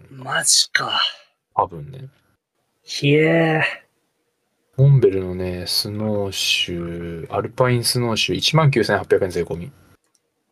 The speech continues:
Speaker 2: 安っ。
Speaker 1: 安いね。
Speaker 2: あとは、本当にそんだけ投稿できるかだよね。
Speaker 1: うん。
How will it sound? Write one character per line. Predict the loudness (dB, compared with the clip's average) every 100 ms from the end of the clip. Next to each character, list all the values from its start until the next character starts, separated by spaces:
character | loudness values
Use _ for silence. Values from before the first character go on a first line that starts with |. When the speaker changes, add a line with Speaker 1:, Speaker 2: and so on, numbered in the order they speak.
| _ _ _ _ _
Speaker 2:
安 | -4 0 2 2 2 2 4 4
っ。 | 2 _ _ _ _ _
Speaker 1:
安 | -6 2 2
い |
ね。 | 2 -6 -12 _ _ _ _ _ _ _ _ _
Speaker 2:
あ | 0 2
と | 4
は、 | 4
本 | 4 0 4
当 |
に | 4 4
そ | 2
ん |
だ | 2 4
け | 2 4
投 | 2 4
稿 | 4 4
で | 4
き |
る | 2
か | 0
だ | -2
よ | -8
ね。 | -14 -20 _ _ _ _ _ _ _
Speaker 1:
う | -8
ん。 | -6 -6 -8 -10